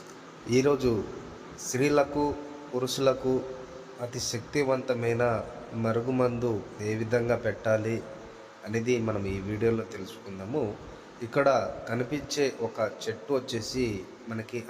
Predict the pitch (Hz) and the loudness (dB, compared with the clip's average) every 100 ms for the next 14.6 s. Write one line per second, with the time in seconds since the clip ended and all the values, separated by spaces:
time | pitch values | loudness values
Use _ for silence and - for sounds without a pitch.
0 | 113 147 139 151 139 117 - 101 98 87 | -6 -2 -2 -2 -4 -8 -8 -8 -8 -10
1 | 87 - - - - - - - 127 143 | -12 -16 -18 -20 -20 -20 -20 -12 -2 2
2 | 117 95 113 120 120 165 160 151 147 147 | 2 -2 -4 -4 -2 -6 -4 0 2 2
3 | 123 123 - 127 120 - 120 - 120 127 | 0 -2 -4 -2 -2 -2 -8 -4 -2 4
4 | 147 113 95 - 104 101 - 104 - 127 | 4 4 2 -6 -10 -10 -4 -4 -4 0
5 | 262 - - - - - - - 123 139 | 0 0 -10 -16 -18 -20 -20 -4 0 2
6 | 139 151 143 131 101 - - 120 123 143 | 2 0 2 0 -4 -12 -4 0 2 0
7 | 156 156 151 143 131 123 135 131 110 - | 4 2 4 2 2 2 2 2 0 -8
8 | - 123 127 127 135 117 113 110 123 135 | -2 0 0 0 2 2 2 2 2 2
9 | 135 123 117 - 120 110 104 - - - | -2 -2 -2 0 2 2 -2 -10 -14 -16
10 | - - 131 131 151 143 120 - - 113 | -16 -4 -2 0 0 2 2 -2 -10 -4
11 | 123 139 135 135 127 123 127 123 123 - | 0 2 4 2 2 0 0 -2 -4 -2
12 | 127 110 - 120 123 123 113 113 120 123 | -2 -2 -2 2 4 2 0 -2 0 0
13 | 113 117 113 113 113 95 - 110 110 110 | 0 -2 0 0 -2 -4 -6 0 2 0
14 | 107 107 107 113 - | -4 -6 -10 -14 -6